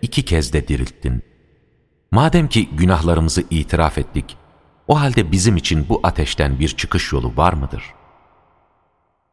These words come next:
Onlara denilecek ki, Bunun nedeni şudur. Siz tek olan Allah'a çağrıldığınızda inkar ediyordunuz.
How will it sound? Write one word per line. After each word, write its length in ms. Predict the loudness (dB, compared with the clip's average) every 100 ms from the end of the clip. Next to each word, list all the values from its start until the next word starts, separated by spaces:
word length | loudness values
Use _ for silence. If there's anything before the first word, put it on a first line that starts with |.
| 0
Onlara 400 | 2 2 2 2
denilecek 560 | 2 0 -2 -4 -6
ki, 120 | -14 -14 _ _ _ _ _ _ _ _ _ _ 0
Bunun 280 | 4 4 2
nedeni 320 | 2 0 0
şudur. 380 | -2 -6 -6 -10 -16 _ _ _ _ _ _ _
Siz 340 | -2 -2 -2 0
tek 220 | 0 0 -2
olan 320 | 0 2 0 -2
Allah'a 500 | -2 2 2 2 0
çağrıldığınızda 1080 | 2 0 0 -2 -2 -2 -2 -2 -2 -2 -2 -12 _ _ -4
inkar 380 | -2 0 0 0
ediyordunuz. 760 | -4 -6 -6 -6 -8 -8 -12